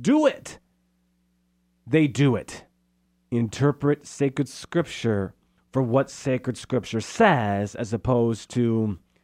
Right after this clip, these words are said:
something other than what sacred scripture says. All of us, and, and I'm included, <laughs> have to be humble before sacred scripture. Have to remember that sacred scripture is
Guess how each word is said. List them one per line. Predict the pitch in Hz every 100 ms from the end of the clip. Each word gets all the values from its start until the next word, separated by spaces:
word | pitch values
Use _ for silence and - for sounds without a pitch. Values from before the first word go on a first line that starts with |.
| _
something | - 127 113 120 117 92 _ _ _ _ _ -
other | 139 127 120
than | 113 110 107 98 _ _
what | 117 113
sacred | - 107 110
scripture | - 107 95 104
says. | - 113 98 80 - - _ _ _ _ _ _ _ _ _ _ _ _
All | 156 160 156 131
of |
us, | 101 92 - - - _ _ _ _ _ _ _ _ -
and, | 87 90
and | - 98
I'm | 104 123
included, | 131 120 127 127 98 82 - - 95 73
<laughs> | _ _ _ _
have | - 120 117 -
to | 117
be | 113 107 - _ _
humble | - - 135 139 120 113
before | 107 90 107 95
sacred | 101 95 98
scripture. | - 95 - - 78 _ _ _ _ _ -
Have | 139 135
to | -
remember | 117 113 123 120 110
that | 104 -
sacred | - 127 127
scripture | - 127 - 117
is | 110 107